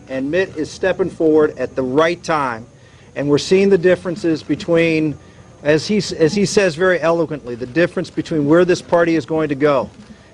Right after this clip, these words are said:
Is this going to be a center-right coalition that Ronald Reagan put together that has governed this country so well for so long? Even during the Clinton administration, they, they knew they couldn't get their left-wing agenda because it was so firmly entrenched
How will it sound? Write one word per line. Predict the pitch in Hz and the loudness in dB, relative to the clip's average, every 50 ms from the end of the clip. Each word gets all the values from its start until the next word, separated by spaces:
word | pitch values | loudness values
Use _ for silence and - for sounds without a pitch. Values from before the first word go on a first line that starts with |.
| - - | -16 -10
Is | 127 123 117 | -8 -4 0
this | 165 170 - | 0 0 2
going | - 196 185 | 2 2 2
to | 180 | 2
be | 165 180 170 | 4 4 2
a | 156 | 2
center-right | - - - 180 180 190 190 180 180 180 180 - - | 2 0 -2 0 2 4 4 4 4 2 0 -2 -2
coalition | - 190 185 185 175 170 165 160 147 - 170 156 | 0 2 2 2 4 2 2 0 0 -2 -4 -4
that | 151 139 | -4 -2
Ronald | 135 143 147 156 170 175 160 160 | 0 0 0 0 0 0 2 2
Reagan | 160 165 160 170 165 | 2 2 0 -2 -4
put | - - 170 160 | -4 -4 -6 -4
together | - 170 147 156 147 147 139 147 143 127 - - - - - - - - - - | -4 -2 0 2 2 2 2 0 -2 -4 -8 -20 -20 -20 -20 -20 -20 -20 -12 -6
that | 135 131 | -2 -2
has | 135 120 | -2 -2
governed | 117 123 165 170 170 185 180 175 | 0 0 0 2 2 -2 -2 -2
this | 175 156 | -4 -4
country | - - 180 165 160 - - 165 160 156 156 151 - - - - | -4 -4 -4 -4 -4 -2 -2 -2 -2 -2 -2 -6 -14 -18 -20 -20
so | - - - - 175 170 185 | -18 -10 -2 2 2 2 2
well | 180 180 175 165 160 156 147 | 2 0 0 0 0 -2 -4
for | - 156 | -6 -8
so | 139 - - 165 175 | -8 -2 0 0 0
long? | 180 185 190 180 170 143 131 135 | 2 2 2 2 2 2 0 -2
Even | 151 180 180 202 190 190 170 - - - - - - | -4 -2 -2 -2 -2 -2 -4 -8 -12 -20 -20 -10 -2
during | 180 185 202 208 | -2 0 0 0
the | 202 | 0
Clinton | - 208 226 233 214 | 0 2 0 0 2
administration, | 208 196 185 175 160 - - 170 160 147 123 101 139 135 | 0 -2 -2 -2 -2 -2 0 2 2 2 2 0 -2 0
they, | 151 175 185 170 | 2 0 0 0
they | - 147 156 180 196 196 | -4 -4 0 0 2 2
knew | 202 220 247 226 185 151 | 2 2 2 2 2 0
they | 135 156 160 | -2 -4 -4
couldn't | 156 - 208 202 190 175 | -2 0 -2 -2 -2 0
get | 160 190 175 - | -2 -2 0 0
their | 190 175 170 | 0 0 2
left-wing | 175 175 165 - - 180 175 170 | 2 2 0 0 0 0 0 0
agenda | 160 131 165 165 165 165 156 | 0 0 0 0 0 0 0
because | 143 151 147 - 160 151 - - - - 202 - | 0 0 2 2 2 2 2 -4 -12 -12 -6 -2
it | 165 170 | -2 0
was | 139 156 - | 0 0 -2
so | - - 196 196 196 | 2 2 2 2 2
firmly | - - 196 196 202 202 196 196 196 | 0 -2 -4 -2 -2 -2 -2 -4 -4
entrenched | 185 - - 208 202 170 147 117 - - - | -4 -4 -2 -2 0 0 -2 -2 -6 -10 -14